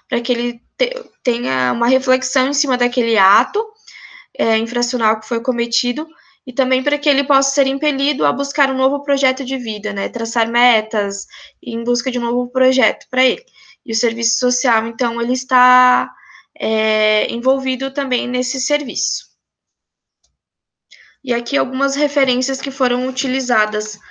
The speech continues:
pra construção desse resumo. Então, é isso. Muito obrigada a todos.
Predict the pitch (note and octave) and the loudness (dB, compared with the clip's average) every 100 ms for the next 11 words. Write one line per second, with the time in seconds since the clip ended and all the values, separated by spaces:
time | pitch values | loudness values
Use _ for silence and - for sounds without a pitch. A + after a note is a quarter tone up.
0 | - - _ - A3 A3 A#3+ A#3+ B3+ B3+ | -20 -20 _ -4 -2 -2 -6 -2 -2 -2
1 | G#3+ A3 - A#3+ B3 B3+ - - _ _ | -2 -4 -2 2 2 2 -4 -12 _ _
2 | _ _ - - - _ _ _ _ _ | _ _ -20 -20 -20 _ _ _ _ _
3 | _ _ _ _ _ _ _ _ _ _ | _ _ _ _ _ _ _ _ _ _
4 | _ _ _ _ _ _ _ _ _ _ | _ _ _ _ _ _ _ _ _ _
5 | _ _ _ _ - _ _ _ _ - | _ _ _ _ -20 _ _ _ _ -10
6 | B3 A#3 B3 A#3 B3 - G4 A4 - _ | -4 0 0 0 -2 -4 -4 -6 -18 _
7 | _ _ _ _ _ _ _ _ _ _ | _ _ _ _ _ _ _ _ _ _
8 | _ - _ - - _ _ _ - _ | _ -20 _ -20 -20 _ _ _ -20 _
9 | _ _ _ _ _ A#3+ A#3+ B3+ A#3 A3+ | _ _ _ _ _ -4 2 2 2 2
10 | G#3+ A3 A3+ A#3+ G#3+ A3 E4+ - - - | 2 0 -2 0 0 -2 -6 -6 -8 -12